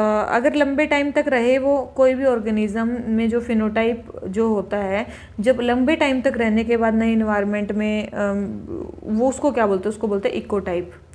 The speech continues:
इसको क्या बोलते हैं? इकोटाइप। लंबे टाइम तक जब किसी दूसरे एनवायरनमेंट में रहते हैं तो जो चेंज हो जाता है phenotype of an organism उसको बोलते हैं इकोटाइप। तो क्वेश्चन नंबर टेन आंसर हो गया डी। आ जाते हैं क्वेश्चन नंबर इलेवन पे।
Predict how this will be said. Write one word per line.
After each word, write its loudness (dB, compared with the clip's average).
इसको -4
क्या -2
बोलते 0
हैं? -4
इकोटाइप। -2
लंबे 2
टाइम 0
तक -2
जब -4
किसी -4
दूसरे -4
एनवायरनमेंट -2
में 0
रहते -4
हैं 0
तो -4
जो 0
चेंज 0
हो 2
जाता -4
है -6
phenotype 0
of -4
an -2
organism -2
उसको -4
बोलते -2
हैं 2
इकोटाइप। -4
तो -4
क्वेश्चन 2
नंबर 2
टेन 0
आंसर 0
हो 2
गया 0
डी। 0
आ -2
जाते -2
हैं -2
क्वेश्चन -4
नंबर -2
इलेवन -2
पे। -8